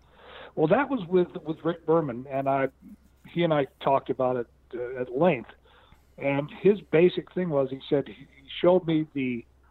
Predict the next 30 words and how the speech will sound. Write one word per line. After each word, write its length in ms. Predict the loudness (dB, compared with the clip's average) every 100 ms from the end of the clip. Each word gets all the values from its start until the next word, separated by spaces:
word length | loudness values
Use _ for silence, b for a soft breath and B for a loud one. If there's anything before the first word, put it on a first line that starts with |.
| _
mock-up 600 | 0 4 4 2 -4 -6
of 100 | -10 -10
what 180 | -8 -8
the 60 |
visuals 560 | -2 0 0 -4 -8 -10
were 80 | -10
gonna 180 | -8
be 160 | -4 -6
for 140 | -6 -8
the 120 | -6
main 240 | -6 -8
title. 440 | -8 -6 -4 -6 -14 _ b b b b
And 120 | -4
he 60 | -2
says, 140 | 2 2 2
"This 140 | 2
is 160 | 2 0
an 100 | -2
extremely 1040 | -4 -12 -16 -18 0 4 4 4 0 -6 -14 _ -2
lonely 420 | 2 4 2 -6 -8
place 320 | -2 0 0 -2
out 200 | -4 -6
here. 320 | -8 -10 -10 _ _ b b b _ -4
And 540 | 0 2 2 0 0
it's 220 | -4 -4 -6
gonna 180 | -4 -2
be 140 | -2
more 240 | 2 2 2
of 80 | -2 -8 0
psychological 920 | 2 2 0 2 2 0 -8 -8 -8